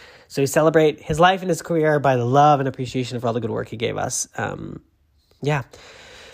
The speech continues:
So, everybody, those are the stories of the day to start you off with this Monday. Um, it's gonna be a big day Tuesday. It's gonna be an election day. Uh, I don't know what I'm gonna talk about. I'm obviously gonna talk about political stuff, but I'm gonna try and diversify my episode with some, you know, pop culture stuff, too, to make it light.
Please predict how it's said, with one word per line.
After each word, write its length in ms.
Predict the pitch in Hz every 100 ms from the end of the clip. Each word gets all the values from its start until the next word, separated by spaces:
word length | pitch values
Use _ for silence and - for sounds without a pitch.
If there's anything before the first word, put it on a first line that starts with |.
| _ -
So, 220 | - 330
everybody, 300 | 320 320 302
those 120 | 302
are 60 | 294
the 100 | 294
stories 440 | - 269 302 277
of 80 | 294
the 60 |
day 280 | 220 254 302
to 80 | 294
start 220 | - 240
you 140 | 233 214
off 220 | 233 -
with 140 | 233
this 180 | 240 -
Monday. 580 | 165 220 240 190 143 135
Um, 260 | 151 156 156
it's 80 | 156
gonna 160 | 175
be 80 | 180
a 40 |
big 180 | 151 185
day 120 | 202
Tuesday. 280 | 196 208 190
It's 80 | 196
gonna 160 | 185 165
be 60 |
an 60 | 151
election 360 | 147 180 196
day. 480 | 185 185 185 185 185
Uh, 440 | - 147 147 143 147 -
I 80 | 202
don't 100 | 254
know 60 | 254
what 80 | 240
I'm 60 |
gonna 120 | 226
talk 160 | 185 180
about. 240 | 175 180
I'm 100 | 147
obviously 280 | 214 170 185
gonna 140 | 175 170
talk 120 | 175
about 180 | 170 165
political 280 | 165 156
stuff, 180 | 151 156
but 60 | 151
I'm 40 |
gonna 140 | 151 151
try 140 | 156
and 80 | 151
diversify 420 | 131 131 - 131
my 100 | 123
episode 300 | 120 127 123
with 80 | 120
some, 260 | 117 110 110
you 80 | -
know, 140 | 110
pop 220 | 107 131 131
culture 240 | 123 139
stuff, 160 | 127 120
too, 180 | 185
to 100 | 233
make 100 | 156
it 60 | 113
light. 300 | 117 214 -